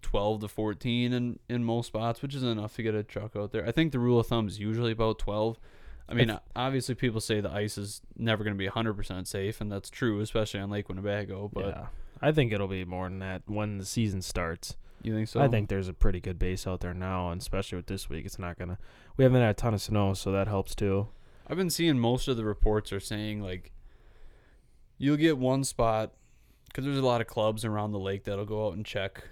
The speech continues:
Speaker 2: Every
Speaker 1: ice,
Speaker 2: day, yeah.
Speaker 1: yeah,
Speaker 2: See how
Speaker 1: ice
Speaker 2: far they
Speaker 1: thickness and
Speaker 2: go out.
Speaker 1: everything. And I feel like the lowest you'll see right now is eight or nine inches, and the majority of 'em are in that, like, ten or eleven range. So I don't know how fast they're gonna be making ice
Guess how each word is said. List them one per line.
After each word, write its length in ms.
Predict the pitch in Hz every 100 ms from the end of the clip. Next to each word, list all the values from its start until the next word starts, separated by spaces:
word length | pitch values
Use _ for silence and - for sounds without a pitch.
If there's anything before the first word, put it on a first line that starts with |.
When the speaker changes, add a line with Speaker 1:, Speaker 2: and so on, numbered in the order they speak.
| -
Speaker 2:
Every 220 | 117 110
Speaker 1:
ice, 60 | 110
Speaker 2:
day, 280 | 98 95 92
yeah. 220 | 95 98
Speaker 1:
yeah, 300 | 117 92 90
Speaker 2:
See 160 | - 110
how 60 |
Speaker 1:
ice 80 | 98
Speaker 2:
far 220 | 110 98
they 80 | 98
Speaker 1:
thickness 100 | 98
and 80 | 101
Speaker 2:
go 40 | 98
out. 40 | 104
Speaker 1:
everything. 320 | 104 98 98 - - - -
And 100 | 110
I 60 | 110
feel 220 | - 147
like 180 | 131 113
the 100 | 107
lowest 380 | 107 117 123 117
you'll 300 | 113 110 -
see 280 | - 120 110
right 220 | 107 101
now 380 | 101 101 104 104
is 300 | 98 98 - - - - - _ -
eight 140 | 113
or 60 | 110
nine 240 | 107 104 101
inches, 540 | 98 - 101 101 -
and 100 | -
the 40 | 107
majority 480 | 104 101 107 113 113
of 80 | 110
'em 80 | 101
are 60 |
in 140 | 98 101
that, 320 | 98 95 -
like, 220 | 101 98 - - - -
ten 260 | - 117 110
or 100 | 107
eleven 340 | 104 98 92
range. 380 | 90 101 110 - - - - -
So 120 | -
I 60 | 113
don't 120 | 156
know 100 | 156
how 140 | 143
fast 320 | 127 131 123 -
they're 80 |
gonna 160 | 120 117
be 100 | 113
making 320 | 110 110 107
ice 380 | 95 107 104 -